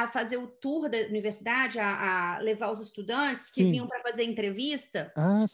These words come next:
Speaker 1: Aí
Speaker 2: sim.
Speaker 1: esse cara que me entrevistou,
Speaker 2: Aham.
Speaker 1: um dia passou na sala dos estudantes e falou assim, "Olha, quem quis-, quem tiver tempo e quiser me ajudar a fazer o tour", porque eles gostam que os alunos levem os,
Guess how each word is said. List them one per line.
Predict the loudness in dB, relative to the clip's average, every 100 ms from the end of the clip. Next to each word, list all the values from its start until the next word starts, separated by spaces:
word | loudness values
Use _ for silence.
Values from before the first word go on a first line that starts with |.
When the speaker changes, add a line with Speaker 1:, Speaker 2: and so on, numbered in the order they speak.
| 2
Speaker 1:
Aí | 2
Speaker 2:
sim. |
Speaker 1:
esse | 2 0 -6 -4
cara | 0 4 4 4 0
que | -2
me | -2
entrevistou, | -2 -4 -4 -6 -8 -6 -4 -4 -6 _ _ _
Speaker 2:
Aham. | 2 4 4 0 -6
Speaker 1:
um | -6
dia | -2 2
passou | 2 0 -2
na | -4
sala | -4 -2 0 0
dos | -4 -8
estudantes | -10 -8 -4 -2 -4
e | -4
falou | -6
assim, | -6 -2
"Olha, | 0 0
quem | -4 -8
quis-, | -8 -8 -12 -18 _ -20 _ -6
quem | -4
tiver | -2 2 2 2
tempo | 0 2 2 0 -2 -2
e |
quiser | -2 -4 -2
me | -4
ajudar | -4 -2 0 0
a |
fazer | 0 -2 0 2 2 0
o | -4
tour", | -8 -4 -2 -2
porque | -4
eles | -6 -4
gostam | -4 -4 -6
que | -6
os | 0
alunos | 2 2 0 -2 -2 0
levem | 0 2 0 -4 -6 -12 _ _ _
os, | -6 -4